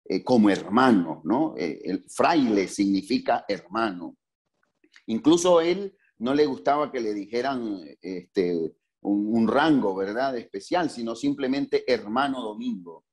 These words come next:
Entonces, esta enseñanza del Evangelio que vivió Santo Domingo, el, el Papa Francisco lo ha recordado en la encíclica recientemente publicada, Fratelli Tutti, hermanos todos, y,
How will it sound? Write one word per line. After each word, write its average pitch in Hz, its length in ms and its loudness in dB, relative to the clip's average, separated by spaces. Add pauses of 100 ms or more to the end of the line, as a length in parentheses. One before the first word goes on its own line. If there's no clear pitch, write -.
(460)
Entonces, 196 720 4 (120)
esta 175 380 2
enseñanza 165 760 0
del 160 160 2
Evangelio 156 680 0
que 127 100 -2
vivió 127 380 -2
Santo 139 340 -2
Domingo, 139 640 -2 (580)
el, 117 200 -2
el 117 180 2
Papa 127 300 2
Francisco 120 640 -2
lo 113 120 0
ha 113 60 -2
recordado 120 720 0
en 113 140 -6
la 110 60 -8
encíclica 113 640 -2
recientemente 113 1000 0
publicada, 120 680 2
Fratelli 107 500 -2
Tutti, 139 480 -2 (440)
hermanos 110 520 0
todos, 151 420 2 (300)
y, 208 460 -2